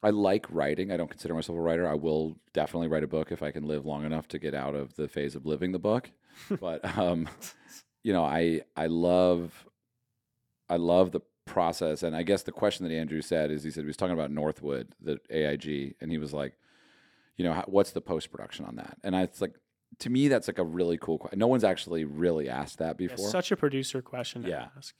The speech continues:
Speaker 1: And it's kind of like, y-, you know, when, like,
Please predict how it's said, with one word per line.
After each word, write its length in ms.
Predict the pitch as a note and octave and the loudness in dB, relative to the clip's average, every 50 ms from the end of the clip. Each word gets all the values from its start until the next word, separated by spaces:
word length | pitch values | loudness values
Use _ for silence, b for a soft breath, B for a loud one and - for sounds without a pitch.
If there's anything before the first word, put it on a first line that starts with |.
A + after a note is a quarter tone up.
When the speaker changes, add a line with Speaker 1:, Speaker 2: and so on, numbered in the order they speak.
| b b b b b b | b b b b b b
Speaker 1:
And 100 | b G#2+ | b 0
it's 100 | G#2+ - | 0 2
kind 180 | - - A#2 A#2 | 4 4 4 4
of 60 | B2 A#2 | 6 8
like, 300 | A#2+ A2 F#2+ F2+ - - | 10 10 10 8 6 0
y-, 140 | - A#2 - - | -8 -8 -8 -6
you 140 | - C3 C#3+ | -4 -2 2
know, 160 | D3+ C#3+ C#3 | 4 6 6
when, 180 | D3 C#3+ B2 A2 | 8 8 8 8
like, 340 | G#2 F#2 F2 E2+ D#2 - | 6 6 4 4 2 -2